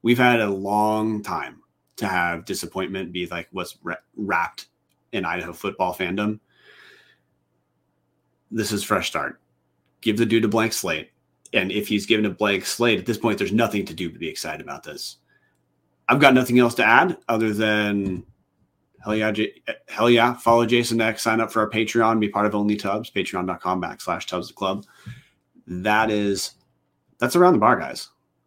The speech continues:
And you guys all know who, who brings us around the bar. That is Hughes River Expedition. I'm sure Dallas is gonna get their website up.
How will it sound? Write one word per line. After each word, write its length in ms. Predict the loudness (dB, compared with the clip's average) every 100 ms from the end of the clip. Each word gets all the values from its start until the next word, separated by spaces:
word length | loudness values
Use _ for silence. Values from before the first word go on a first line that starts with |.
| _ _ _ _
And 200 | -4 4
you 80 | 6
guys 280 | 8 8 10
all 160 | 10
know 340 | 8 0 -6 -16 _ _ _ _ _
who, 380 | -4 0 0 -2
who 120 | -2
brings 260 | -2 0 0
us 160 | -2 -2
around 320 | -2 -2 -4
the 60 |
bar. 400 | -8 -10 -12 -14 _ _ _ _ -8
That 180 | -4 -2
is 200 | -2 -8
Hughes 480 | -14 -8 -2 -2 0
River 300 | 0 2 2
Expedition. 520 | 0 -4 -6 -6 -6
I'm 100 | -8
sure 220 | -6 -4
Dallas 340 | -2 0 0 -4
is 60 |
gonna 140 | -10 -10
get 100 | -10
their 120 | -8
website 520 | -6 -8 -6 -6 -6
up. 260 | -6 -8 -10